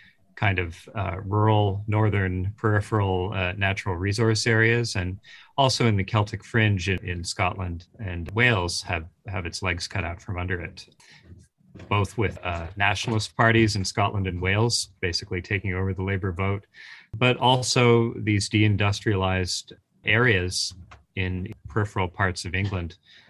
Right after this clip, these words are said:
turning away from the Labour Party and, uh, the Conservatives kind of scooping them up in a new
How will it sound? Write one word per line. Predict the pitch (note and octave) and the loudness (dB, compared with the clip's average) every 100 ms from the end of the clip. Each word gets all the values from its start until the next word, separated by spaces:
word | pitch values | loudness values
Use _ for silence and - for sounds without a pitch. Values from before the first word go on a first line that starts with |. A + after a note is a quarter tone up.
| - | -10
turning | - A2 G#2 | -2 0 0
away | F#2+ C3+ | 0 -2
from | - F2+ | -4 -8
the | |
Labour | E2 D#2 E2 | -8 -10 -12
Party | - F2 F2 D#2+ E2 _ _ - | -4 -2 -2 -4 -8 _ _ -12
and, | E2+ F2+ | -8 -8
uh, | E2+ F2 F#2+ G2+ A2 G2+ | -6 -8 -8 -10 -10 -10
the | |
Conservatives | - G#2 - F#2 F#2 D#2+ - - _ _ _ - | -8 -6 -4 -4 -4 -6 -8 -8 _ _ _ -12
kind | F#2+ | -10
of | E2+ E2+ _ _ _ _ | -10 -12 _ _ _ _
scooping | - - B2+ A2+ G2 | -10 -2 0 2 2
them | F#2 | 2
up | G2+ G#2+ G#2+ G2 | 2 2 0 -2
in | F2+ | -4
a | |
new | F2 F#2 | -2 -6